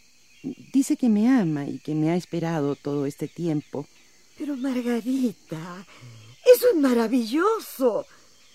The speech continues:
Speaker 2: ¿Qué esperas para correr a sus brazos? ¿O es que no te atrae?
Speaker 1: Sí, mucho. Pero tengo miedo.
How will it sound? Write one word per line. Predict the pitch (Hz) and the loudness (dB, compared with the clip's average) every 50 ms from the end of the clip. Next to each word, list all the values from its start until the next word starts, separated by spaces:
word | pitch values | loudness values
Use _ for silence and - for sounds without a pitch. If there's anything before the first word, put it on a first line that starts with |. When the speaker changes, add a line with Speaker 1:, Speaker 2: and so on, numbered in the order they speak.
| _ _ _ _ | _ _ _ _
Speaker 2:
¿Qué | - 466 480 370 | 2 4 4 4
esperas | 294 - - - - 254 226 196 202 185 | 4 2 -4 -4 0 2 2 2 2 0
para | - 226 196 196 190 | -4 -4 -4 -4 -2
correr | 202 196 190 202 202 202 | -2 -2 -2 0 0 0
a | 202 | -2
sus | - - 220 190 143 | -2 -4 -8 -10 -6
brazos? | - 226 214 190 185 175 170 - - 185 185 156 156 185 240 233 214 - - - - - _ - - - - - - - - - _ _ - - - - - - - - - | -2 0 0 0 0 -2 -4 -6 -10 -10 -8 -6 -4 -4 -4 -4 -6 -12 -20 -20 -20 -20 _ -20 -20 -20 -20 -20 -20 -20 -20 -20 _ _ -20 -20 -20 -20 -20 -20 -20 -18 -16
¿O | - 220 | -14 -14
es | 220 220 - | -14 -14 -14
que | - - 269 | -10 -8 -8
no | 240 240 | -6 -6
te | 226 - 247 | -6 -8 -8
atrae? | 233 - 196 165 139 131 127 127 135 131 - - - - - - _ _ _ _ - 143 | -8 -8 -8 -8 -8 -6 -8 -8 -10 -14 -18 -20 -20 -20 -20 -20 _ _ _ _ -8 -8
Speaker 1:
Sí, | - - - - 156 147 180 214 254 | -8 -8 -10 -10 -8 -6 -2 2 2
mucho. | 247 185 160 165 202 233 262 269 - _ - - 127 104 - - _ _ _ _ _ _ _ _ _ _ - - - - - _ _ _ _ _ _ _ _ - | 2 2 2 0 2 2 4 2 2 _ -6 -14 -12 -12 -14 -18 _ _ _ _ _ _ _ _ _ _ -20 -20 -20 -20 -20 _ _ _ _ _ _ _ _ -2
Pero | 226 196 185 | 0 0 0
tengo | 185 208 214 214 208 208 | 2 2 2 2 4 2
miedo. | 196 196 202 220 226 208 160 135 120 - - | 2 2 2 4 4 2 2 0 -4 -6 -10